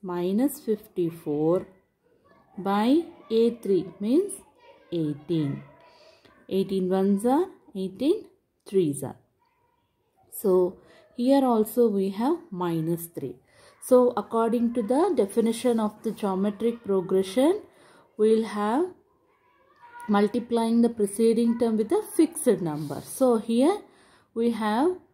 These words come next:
the fixed number, that is minus three.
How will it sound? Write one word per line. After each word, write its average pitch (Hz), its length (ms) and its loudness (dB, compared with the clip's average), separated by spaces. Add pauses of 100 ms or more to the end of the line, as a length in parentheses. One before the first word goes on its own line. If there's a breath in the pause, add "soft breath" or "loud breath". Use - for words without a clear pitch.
(360)
the 202 140 0
fixed - 460 -4
number, 202 560 2
that 180 300 -4
is 339 220 4 (280)
minus 180 720 -2 (180)
three. 143 220 -4